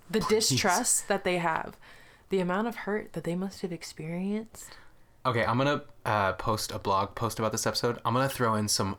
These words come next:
Speaker 2: awesome flat earth YouTube videos. Please watch them.
Speaker 1: <laughs>
Speaker 2: Oh my gosh. I will, out of all my research, there's some that have stood out quite a bit. <sighs>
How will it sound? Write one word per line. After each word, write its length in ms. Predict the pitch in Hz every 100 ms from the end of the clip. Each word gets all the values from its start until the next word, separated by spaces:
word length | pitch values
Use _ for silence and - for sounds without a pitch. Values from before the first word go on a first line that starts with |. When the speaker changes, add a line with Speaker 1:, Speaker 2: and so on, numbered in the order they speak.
| -
Speaker 2:
awesome 560 | 104 107 - 110 110 110 - - -
flat 300 | - 104 101
earth 340 | 104 98 - - - -
YouTube 340 | - 98 - 104
videos. 420 | 95 95 95 - -
Please 300 | - - 135 -
watch 240 | 214 202 -
them. 220 | 123 131
Speaker 1:
<laughs> 40 | -
Speaker 2:
Oh 120 | 120
my 180 | 117 104 -
gosh. 460 | 104 - - - - - - - - - -
I 140 | 113 101
will, 160 | 101 -
out 180 | 113
of 100 | 113 117
all 200 | 113 117
my 120 | 120
research, 460 | 104 107 104 92
there's 200 | - 95
some 180 | - 98
that 80 | 95
have 120 | 107
stood 260 | - - 92
out 260 | 95 -
quite 220 | - - -
a 40 |
bit. 140 | - - - - - - - - - - - - - - - -
<sighs> 60 | -